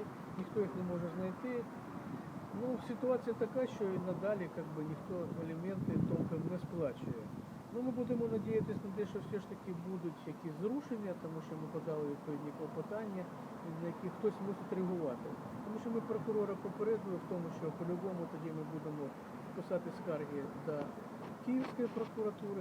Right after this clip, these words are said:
ну і до Генеральної прокуратури. Ну, в кінці кінців вимушені будемо подавати заяву про відвід вже прокурора, тому що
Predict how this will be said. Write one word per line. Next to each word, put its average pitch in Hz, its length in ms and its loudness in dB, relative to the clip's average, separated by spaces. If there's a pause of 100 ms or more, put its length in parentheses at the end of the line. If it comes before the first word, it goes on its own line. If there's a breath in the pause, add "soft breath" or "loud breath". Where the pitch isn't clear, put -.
ну 240 100 -2
і 247 80 -2
до 208 140 0
Генеральної 180 540 0
прокуратури. 143 580 -4 (100)
Ну, 240 80 -2
в - 100 -6
кінці 220 240 -4
кінців 214 400 -2
вимушені 196 520 -2
будемо 165 280 -4
подавати 147 460 -2 (680)
заяву 165 420 2
про 165 120 0
відвід 160 320 -2
вже 160 100 -2 (100)
прокурора, 185 600 2
тому 147 200 -4
що 165 60 -2